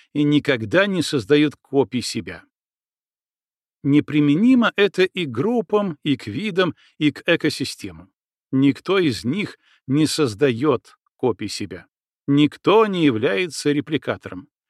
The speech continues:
Этим уникальным статусом наделены гены. Эволюция, следовательно, обусловлена избирательным выживанием генов в генофонде.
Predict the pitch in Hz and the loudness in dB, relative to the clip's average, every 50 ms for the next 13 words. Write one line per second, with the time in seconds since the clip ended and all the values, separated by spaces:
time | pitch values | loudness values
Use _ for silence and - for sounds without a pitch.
0 | _ _ _ _ _ _ - 147 180 226 208 127 - - 98 87 - - 151 143 | _ _ _ _ _ _ -2 0 0 0 0 -2 -6 -10 -10 -12 -4 0 2 2
1 | 139 131 - 165 156 131 117 110 101 - - - 196 214 - 196 151 - - 185 | 2 2 2 2 2 2 0 -2 -4 -6 -6 -4 -4 -4 -4 -4 -4 -2 0 0
2 | 160 - - _ _ _ _ - 135 143 135 107 110 123 117 117 110 107 107 110 | 0 -2 -4 _ _ _ _ 2 4 4 4 4 0 -2 -2 -2 -2 -2 -2 -4
3 | 110 95 90 95 87 78 76 78 _ _ _ _ _ _ _ _ _ _ _ _ | -6 -6 -10 -12 -14 -14 -16 -20 _ _ _ _ _ _ _ _ _ _ _ _
4 | _ _ _ _ _ _ _ _ _ _ _ _ _ _ _ _ _ - 156 139 | _ _ _ _ _ _ _ _ _ _ _ _ _ _ _ _ _ 0 2 2
5 | 123 117 139 131 127 196 254 262 214 - - - 113 107 104 - - - 143 156 | 4 4 2 2 2 0 0 -2 -2 -4 -6 -4 -4 -4 -4 -4 -4 -2 2 2
6 | 143 113 113 101 104 95 - - 90 85 90 95 - - 139 123 127 113 - - | 4 4 2 -2 -4 -8 -12 -14 -16 -18 -18 -10 -4 -2 -2 -2 -2 -4 -6 -4
7 | - 208 233 208 185 208 202 190 196 202 - - 143 107 104 107 120 123 185 220 | -2 0 0 0 0 -2 -2 -2 -2 -4 -4 -6 -8 -6 -4 -2 -2 0 0 0
8 | 196 - - 180 180 180 175 156 127 131 113 104 113 107 170 185 180 165 160 156 | -2 -4 -6 -6 -4 -2 0 0 0 0 0 -2 -2 -2 0 0 0 0 0 0
9 | 160 156 - - - 131 110 98 113 131 131 123 117 123 127 117 - - _ 139 | 2 0 0 -4 -8 -12 -10 -4 -2 0 0 0 0 -2 -2 -4 -6 -10 _ -12
10 | 113 107 131 123 117 - - 107 - 90 85 87 98 110 _ | -6 -2 -2 -2 -2 -4 -8 -10 -14 -14 -16 -20 -20 -20 _